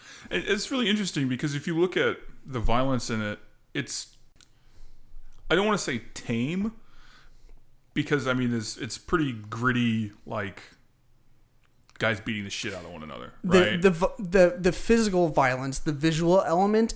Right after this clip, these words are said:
Speaker 2: isn't
Speaker 1: Mm.
Speaker 2: too bad, but the sound design is what
Speaker 1: Yeah.
Speaker 2: fucking sells
Speaker 1: Yeah.
Speaker 2: the, the fights.
Speaker 1: And in, in the commentary, I think it's, um, I,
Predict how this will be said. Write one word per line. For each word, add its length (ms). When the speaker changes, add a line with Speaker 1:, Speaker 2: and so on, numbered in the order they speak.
Speaker 2:
isn't 400
Speaker 1:
Mm. 40
Speaker 2:
too 300
bad, 720
but 300
the 260
sound 500
design 600
is 180
what 120
Speaker 1:
Yeah. 180
Speaker 2:
fucking 420
sells 720
Speaker 1:
Yeah. 260
Speaker 2:
the, 300
the 100
fights. 500
Speaker 1:
And 300
in, 60
in 60
the 80
commentary, 720
I 100
think 220
it's, 360
um, 420
I, 100